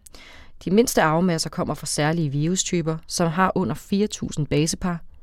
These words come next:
mens vi mennesker har over tre milliarder basepar, altså kombinationer af de fire baser A, G, C og T. Den første kortlægning af et fuldt genom for en kompleks organisme skete med bakteriegenomet for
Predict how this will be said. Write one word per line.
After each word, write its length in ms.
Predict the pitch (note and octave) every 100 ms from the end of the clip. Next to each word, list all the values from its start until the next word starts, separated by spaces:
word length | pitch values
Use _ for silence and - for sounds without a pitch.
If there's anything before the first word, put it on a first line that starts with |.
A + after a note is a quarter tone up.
| -
mens 220 | E3+ E3+ D#3
vi 100 | G3+
mennesker 380 | E3 E3 -
har 140 | D#3 D#3
over 240 | C#3+ - -
tre 220 | - F#3+
milliarder 540 | E3+ C#3+ C#3 E3 G#2+ E3
basepar, 600 | C#3 B2+ D3 C#3+ C3+ - -
altså 220 | E3 C#3+ D#3+
kombinationer 760 | D#3+ C#3+ C#3+ C#3 F3+ C#3+ D#3+ -
af 60 |
de 80 | C#3
fire 320 | C#3 - E3
baser 420 | D#3 C#3+ D3 D#3+ D#3+ - -
A, 120 | D#3+ E3+ - - - - G#3
G, 0 | F#3+ -
C 320 | - - C#3+ - -
og 120 | -
T. 120 | - - - - - - - - - - - - - -
Den 120 | F3+
første 340 | - A3+ A#3+ B3+
kortlægning 680 | - E3+ E3+ E3+ E3+ D#3+ -
af 80 | D3+
et 80 |
fuldt 300 | - - B3
genom 340 | - F#3+ E3 -
for 160 | -
en 100 | D3+
kompleks 480 | C#3 C#3 - F3+ -
organisme 640 | - D3+ D3+ F3+ - G#3 G3
skete 380 | - - E3 F3
med 120 | D#3
bakteriegenomet 1040 | - C3+ - - A3 G#3+ G3 F3 - D#3
for 260 | D3 D#3+